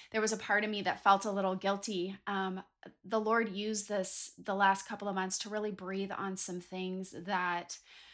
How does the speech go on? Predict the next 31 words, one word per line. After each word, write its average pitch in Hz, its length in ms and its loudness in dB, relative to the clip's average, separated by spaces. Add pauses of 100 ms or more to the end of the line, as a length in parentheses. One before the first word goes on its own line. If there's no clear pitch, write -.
(200)
um, 190 540 -4 (100)
were 202 500 0
visions 214 640 2
that 190 160 0
I've 190 280 4
had 185 580 0 (240)
on 208 180 2
my 190 120 0
heart 196 340 2
and 190 80 -6
in 196 80 -2
my 190 100 -2
mind 185 320 -4
for 185 160 -8
so - 400 2
many 214 220 -2
years. 180 280 -6
One 190 200 -2
of 185 40 -4
them 190 140 -2
that 180 140 -4
I'm 175 240 -6
about 180 260 0
to 180 220 -6 (180)
share 190 320 -2
with 185 180 -6
you, 190 300 -4 (400)
uh, 202 160 4
was 196 160 -4 (160)
back 220 360 0
in 202 280 -6